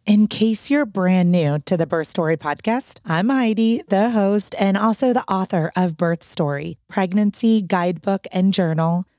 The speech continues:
a forty-two-week discovery into your pregnancy. It's all you need for the forty-two weeks of your pregnancy, along with a journal and all your birth affirmations. You can snag a copy at birthstory dot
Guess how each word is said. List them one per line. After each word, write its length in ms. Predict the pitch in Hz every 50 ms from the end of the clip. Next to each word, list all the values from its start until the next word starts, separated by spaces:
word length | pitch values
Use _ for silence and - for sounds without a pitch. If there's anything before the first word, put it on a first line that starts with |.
| _ _ _
a 100 | 196 185
forty-two-week 1040 | - - - 196 180 190 190 208 208 202 - - 226 208 190 196 208 196 175 - - -
discovery 960 | - 180 - - - - - 202 170 170 156 160 165 160 156 147 143 147 - -
into 340 | 185 175 170 160 - -
your 140 | 175 165 160
pregnancy. 880 | 151 - - 170 160 143 139 170 180 185 185 - - 233 240 247 254 - _ _ _
It's 280 | - 185 185 185 - - -
all 220 | 180 170 175 185
you 180 | 190 190 202 208
need 320 | 202 190 180 175 165 -
for 120 | - 185 170
the 100 | 170 151
forty-two 480 | - 185 165 165 170 175 - - 190
weeks 260 | 170 170 151 - -
of 120 | 190 160 160
your 120 | 175 165
pregnancy, 680 | 160 - 170 160 151 160 175 170 - - 196 180 175 - -
along 340 | 175 170 170 160 156 156
with 140 | 156 165 165
a 80 | 170 160
journal 560 | 139 - 170 156 160 170 180 180 185 190 - -
and 160 | - 165 156
all 200 | 156 151 151 156
your 200 | 165 160 170 180
birth 320 | 160 - 160 156 151 - 143
affirmations. 920 | 151 151 143 - - 160 160 151 143 139 - - - 180 185 190 - - -
You 240 | - 190 190 202 214
can 240 | 202 - 262 254 247
snag 460 | 226 - - 220 220 208 214 226 214
a 80 | 247 226
copy 500 | - - 185 160 151 - 185 175 170 165 -
at 320 | - 175 165 - - - -
birthstory 1040 | 170 160 165 185 175 - - - - - - - 185 160 165 170 175 180 185 175 143
dot 280 | - 156 156 175 -